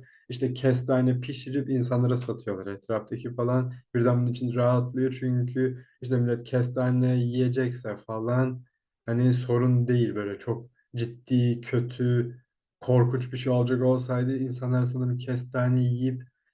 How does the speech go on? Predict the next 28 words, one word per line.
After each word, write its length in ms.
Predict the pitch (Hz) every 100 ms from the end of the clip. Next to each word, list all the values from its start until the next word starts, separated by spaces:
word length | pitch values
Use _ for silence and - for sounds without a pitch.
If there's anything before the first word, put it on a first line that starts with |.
| _ -
izlenme 600 | 127 123 123 123 127 127
moduna 360 | 120 120 135
girmezdi, 1040 | 127 117 113 110 110 110 101 95 92 85 - _ _ _
gibi 260 | 95 110
düşünüyor. 560 | 110 - 117 113 113 117
Ama 200 | 117 127
öte 220 | 123 127
yandan 400 | 123 123 127 123
başka 340 | 113 - 127
bir 80 | 123
kültürü 460 | 123 120 - 107 101
kanka 500 | - 104 107 117 117
diyoruz. 400 | 113 110 110 - _ _ _ _
Bu 380 | 120 110 107 107 -
ademler 840 | 123 123 117 113 117 117 117 123 - - _ _ _ _ _ _ _ _ -
artı 560 | 120 117 117 120 131
böyle 320 | 120 120 120 123
bir 320 | 123 120 117
sanki 400 | - 123 117 117
bir 80 | 120
tık 180 | 120
fazla 460 | - 107 110 117 117
dövüşçüler, 840 | 120 117 117 - 120 117 117 117 - _ _
çok 280 | - 123 123
da 120 | 120
böyle 340 | 120 117 117 117
can 280 | 117 113
yanmasından 1080 | 117 113 113 113 117 117 113 113 113 117 110